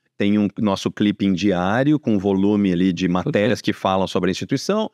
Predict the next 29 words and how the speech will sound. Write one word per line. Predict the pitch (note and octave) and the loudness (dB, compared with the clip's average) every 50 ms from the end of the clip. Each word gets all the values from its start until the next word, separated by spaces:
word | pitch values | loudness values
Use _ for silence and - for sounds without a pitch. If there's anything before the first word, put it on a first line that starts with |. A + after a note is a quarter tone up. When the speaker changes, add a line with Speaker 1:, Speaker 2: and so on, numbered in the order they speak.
| _ _ _ _ _ | _ _ _ _ _
Speaker 1:
Medimos, | A#2 B2 B2 G#2+ F#2+ G2+ A#2 A#2 A2 G#2+ G#2 F2 G#2 | 0 0 2 2 2 2 2 2 2 2 2 2 0
e | G2+ | 0
aí, | G2 G2 G2+ G2+ G2 | 2 2 2 2 2
tom | F#2 _ - B2 A#2 A2+ | 0 _ 0 0 2 2
de | F2+ G2 | 0 0
voz, | E2+ E2 F#2 F#2+ G2+ B2 E3 F3+ F3+ E3 A#2 | 0 0 0 2 2 2 2 0 0 0 0
né? | G2+ G#2 G2+ A2 C3+ D3 C#3 - _ _ _ | 0 0 0 0 0 0 -2 -4 _ _ _
Se | - - - A2 | -14 -6 -2 0
as | G2 F#2 F#2 - | 0 0 -2 -4
postagens, | - _ - G2+ - - - - G2 G2+ G2+ F2+ F2 D#2 | -6 _ -4 -4 -4 -2 -2 -2 0 0 0 -2 -2 -4
publicações | - - F#2 F#2 F#2 E2+ - F2+ - - - G2 G2 G#2 G#2 F#2+ F#2 E2 | -4 -2 -2 0 0 0 -2 -4 -4 -4 -2 0 0 2 2 0 0 0
e | F2+ | 0
o | F2+ | -2
que | E2 - - | -2 -4 -4
falam | - - G2 F#2+ G2 F#2+ | -2 -2 0 0 0 0
da | F2+ F2 | 0 0
gente | E2 F#2+ F#2+ F#2 - G2 | 0 0 -2 -2 -2 -4
no | F#2+ | -4
social | - - - G#2+ G2+ F#2 - - F#2+ D#2+ - _ _ _ _ | -4 -2 0 0 0 0 0 -2 -2 -4 -4 _ _ _ _
é | - F#2+ G2 | -2 0 0
neutro, | F#2+ F#2+ G2+ A2+ C3+ C#3+ D3 C3+ - - - | 2 2 2 2 2 2 2 0 0 -2 -2
positivo | - G#2 F#2 G2 F2+ - - A2 G#2+ G2+ F2 G2 | -2 -2 0 -2 -2 -2 0 0 0 0 2 0
ou | F#2 | 0
negativo, | F#2 F#2+ F2+ A2 C3 - - - D3 E3 E3+ E3+ F#3 F3+ - - - - | 0 0 0 -2 -2 -2 0 0 2 2 2 0 -4 -6 -8 -16 -12 -6
pra | - C3 | -4 -2
que | B2+ - | -2 0
a | C3 | 0
gente | A2+ C#3 C#3 - C3+ | 0 0 -2 -2 -4
possa | - - B2 B2 B2+ - - - C#3+ C#3+ C#3+ | -4 -2 -2 0 -2 -2 -2 0 0 0 -2